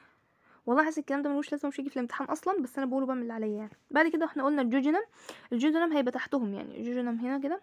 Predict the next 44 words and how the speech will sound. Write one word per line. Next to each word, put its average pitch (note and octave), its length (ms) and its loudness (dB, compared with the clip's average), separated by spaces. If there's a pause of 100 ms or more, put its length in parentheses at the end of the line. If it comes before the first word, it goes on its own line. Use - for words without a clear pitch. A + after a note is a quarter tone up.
(140)
ما A3+ 100 -2
بين B3+ 140 2
الديودينم، B3 420 0 (680)
فيبقى A3 280 -4
اكيد C4 180 -2
تحت - 320 -4
ال-، G#3+ 280 -2
ال-، G3+ 960 -4
ال-، - 60 -8 (180)
الجزء A#3 220 0
بتاع A#3 160 -4
البنكرياس. A3 520 -6 (520)
طبعًا C#4 200 6
هو C#4 80 6
مش A#3+ 140 0
ذاكره C#4+ 200 0
في B3 120 -4
ناحيه B3+ 440 -2
ال-، A#3 220 -2
الرايت، C4 440 0
هو D4+ 160 4
موجود C#4 280 4
بس C4+ 160 -2
حته C#4 180 -4
صغيره، A#3 260 2
فعشان A#3 260 -4
كده A#3+ 120 -2
ما A3 60 0
ذكرهوش. G3+ 440 -6 (520)
بس D#4 180 4
بعد D#4+ 140 6
كده D#4 120 2
احنا D4 160 -2
قلنا، D4+ 180 2 (260)
آه، A#3 320 2
الرايت C4 260 0
كوليك C#4+ 260 -2
في، A#3+ 220 -4 (140)
في - 220 -8
ليكتشر C#4 260 -2
هو C4 100 -2
قايلها C4 360 0
هنا F4 120 0 (500)
كده، C4+ 120 -10